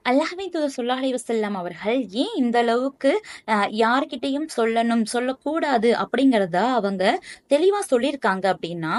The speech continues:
உதாரணமா எடுத்தோம்னா, இப்போ ஒரு கெட்ட கனவாக ஒரு பாம்பையே ஒரு இட-, ஒரு நம்ம கனவுல கண்டோம் அப்படின்னா, அதை போயிட்டு ஒரு நபர்கிட்ட சொல்லும்போது ஏற்கனவே அவங்க வந்து ஒரு பதற்றத்திலையும் ஒரு பயத்திலையும் தான் ஒரு நபர்கிட்ட போய் சொல்லுவாங்க.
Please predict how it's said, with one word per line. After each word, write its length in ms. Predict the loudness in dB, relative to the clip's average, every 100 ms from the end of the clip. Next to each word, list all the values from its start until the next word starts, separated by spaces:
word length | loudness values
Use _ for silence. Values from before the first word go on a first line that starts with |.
| 0
உதாரணமா 560 | 0 2 2 2 0 0
எடுத்தோம்னா, 600 | 0 -2 -2 -4 -6 -4 -4 -4 -12 -8
இப்போ 400 | -4 0 0 2
ஒரு 320 | 2 2 0 -2
கெட்ட 340 | -4 0 -2 0
கனவாக 680 | 0 2 2 0 0 0 2
ஒரு 300 | 0 0 -2
பாம்பையே 680 | 0 0 0 -2 0 0 0
ஒரு 200 | 0 2
இட-, 180 | 2 2
ஒரு 140 | 2
நம்ம 220 | 0 0 -2 0
கனவுல 300 | 0 0 0
கண்டோம் 360 | 0 0 0 0
அப்படின்னா, 480 | -4 -8 -6 -2 -2 -2 -12 -6
அதை 240 | 0 0 2
போயிட்டு 500 | 0 0 2 2 0 _ 0
ஒரு 140 | 2
நபர்கிட்ட 440 | 4 4 2 2
சொல்லும்போது 760 | -2 0 0 0 0 0 0 0
ஏற்கனவே 640 | 2 2 2 0 0 0
அவங்க 400 | 2 2 0 2
வந்து 480 | 2 0 -2 -4 -4 -4 -8 0
ஒரு 280 | 2 2 2
பதற்றத்திலையும் 720 | 0 0 -2 -2 -2 -2 -4 -4
ஒரு 220 | 0 0 2
பயத்திலையும் 680 | 2 2 0 -2 -2 -2
தான் 220 | -2 -2
ஒரு 180 | 0 0
நபர்கிட்ட 380 | 0 0 0 -2
போய் 140 | -2 -2
சொல்லுவாங்க. 320 | 0 -2